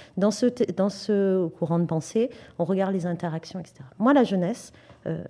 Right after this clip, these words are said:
quand Bourdieu dit : « La jeunesse n'est qu'un mot », c'est, euh, c'est la révélation de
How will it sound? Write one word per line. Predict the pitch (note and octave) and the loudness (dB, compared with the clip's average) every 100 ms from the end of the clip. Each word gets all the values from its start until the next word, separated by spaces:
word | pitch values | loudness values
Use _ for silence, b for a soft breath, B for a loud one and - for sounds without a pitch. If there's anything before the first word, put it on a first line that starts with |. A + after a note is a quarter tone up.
| - | 2
quand | C4+ | 6
Bourdieu | C4 C4 G#3+ G#3+ | 8 8 6 2
dit : « | F#3+ B3 B3+ | 2 0 0
La | F#3+ | 0
jeunesse | F#3 G3 A3 F#3+ | 0 0 -2 -4
n'est | |
qu'un | - D3 | -4 -4
mot », | D3+ G#3 B B B | -4 -6 B B B
c'est, | - - A3 A3 | -10 0 4 4
euh, | F#3+ F3 D#3+ | 4 2 0
c'est | D#3+ G#3+ | -2 -2
la | G#3+ | 0
révélation | G#3+ G#3 G#3+ G#3+ - C4+ | 0 2 0 0 0 2
de | A#3 F3+ F3 E3 | 2 2 0 -2